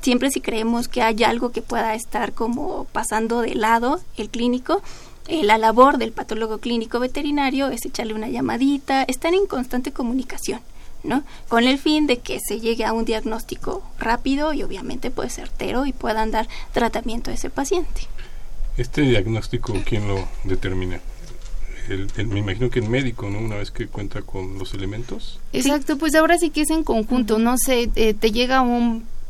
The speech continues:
Speaker 3: un
Speaker 2: Un
Speaker 3: perrito
Speaker 2: caso.
Speaker 3: de doce años que, eh, empezó con poliuria, bueno, con aumento de frecuencia de consumo en las noches de agua, que orina mucho y que está bajando de peso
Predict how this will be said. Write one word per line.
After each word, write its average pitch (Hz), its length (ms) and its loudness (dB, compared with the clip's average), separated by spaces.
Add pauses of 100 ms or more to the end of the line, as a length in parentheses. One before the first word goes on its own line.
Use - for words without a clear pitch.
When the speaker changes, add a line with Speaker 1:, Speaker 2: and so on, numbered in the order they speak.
(160)
Speaker 3:
un 226 300 6
Speaker 2:
Un 226 140 6
Speaker 3:
perrito 254 500 6
Speaker 2:
caso. 277 120 10
Speaker 3:
de 220 160 6
doce 208 340 4
años 277 720 4
que, 202 680 4 (320)
eh, 214 320 6 (300)
empezó 214 500 4
con 226 300 6
poliuria, 240 760 4
bueno, 233 320 6
con 202 240 2
aumento 214 400 4
de 233 160 2
frecuencia 214 680 0
de 202 100 0
consumo 202 760 0
en 185 140 2
las 185 180 0
noches 208 360 0
de 185 120 0
agua, 254 480 6
que 226 100 -2
orina 202 320 2
mucho 294 640 2 (460)
y 196 80 -8
que 196 120 0
está 214 200 6
bajando 208 360 4
de 190 120 2
peso 180 340 0